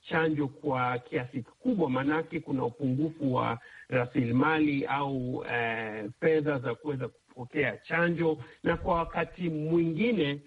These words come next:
eh, wakati mwingi hizi chanjo huwa zinapokelewa kama msaada. Kwa hivyo nafikiria hi-, hiyo ndio dhana ya kusema kwamba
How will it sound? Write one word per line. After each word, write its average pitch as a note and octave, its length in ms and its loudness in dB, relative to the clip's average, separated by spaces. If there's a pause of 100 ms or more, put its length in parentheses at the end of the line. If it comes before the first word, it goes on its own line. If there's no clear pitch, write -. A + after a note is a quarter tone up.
(300)
eh, D3 180 2
wakati D3+ 340 -2
mwingi D#3 720 0 (160)
hizi E3+ 260 -2
chanjo E3 320 0
huwa D#3+ 180 2
zinapokelewa C#3 880 -2
kama D3 320 0
msaada. C3 920 0 (320)
Kwa G#3 120 4
hivyo G#3+ 200 2
nafikiria F3+ 540 -2
hi-, G#3 320 -2
hiyo G#3 280 0
ndio D#3 260 0
dhana D3 500 0
ya A#2+ 80 -4
kusema C#3+ 320 -4
kwamba C3+ 400 -2